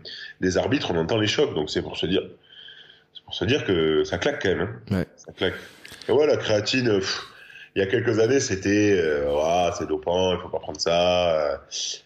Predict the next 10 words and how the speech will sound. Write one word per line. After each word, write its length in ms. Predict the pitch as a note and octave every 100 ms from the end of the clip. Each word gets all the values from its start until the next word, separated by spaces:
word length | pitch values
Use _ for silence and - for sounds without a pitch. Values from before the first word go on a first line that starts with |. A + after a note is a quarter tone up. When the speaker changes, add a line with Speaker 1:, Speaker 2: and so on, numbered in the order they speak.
| -
Speaker 1:
mais 80 | D2+
là, 180 | G2
c'est 200 | A2 F2
des 640 | D#2 D#2 D#2 D2+ D2+ D2+ D2
sites, 580 | - - F#2 F#2+ F#2 E2+
euh, 340 | D#2 D2 D2
des 120 | C#2+
trucs 160 | C#2+ C#2+
de 120 | C#2+
sport 440 | C#2 - F#2+ F#2+